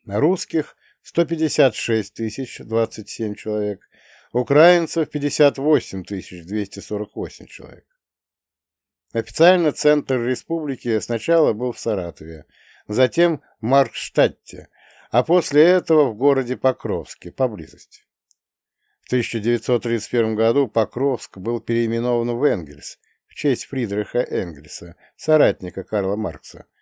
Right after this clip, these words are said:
основоположника теории коммунизма. Немцы и русские мирно уживались в республике, ходили в гости друг к другу.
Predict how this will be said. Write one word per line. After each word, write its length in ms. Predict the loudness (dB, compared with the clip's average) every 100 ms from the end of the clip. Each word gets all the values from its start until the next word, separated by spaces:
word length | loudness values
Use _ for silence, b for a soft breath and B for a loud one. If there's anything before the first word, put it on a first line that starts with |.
| _ _
основоположника 1000 | -4 -2 -2 0 2 2 2 -4 -10 -10
теории 460 | -6 -6 -4 -6 -12
коммунизма. 640 | -12 -10 -10 -14 _ -20 _ _ _ _ _ _ _ _ _ _ _ _ _ _ _ _ _ -2
Немцы 460 | 0 0 2 2
и 20 |
русские 400 | 4 2 -2 -2
мирно 360 | 0 0 0 -6
уживались 440 | -8 -6 -6 -8
в 40 | -10
республике, 580 | -12 -10 -12 -12 -12 -6
ходили 440 | -4 -2 -2 -4
в 140 | -6
гости 320 | -2 -4 -4 -10
друг 240 | -10 -10
к 40 |
другу. 360 | -8 -10 -10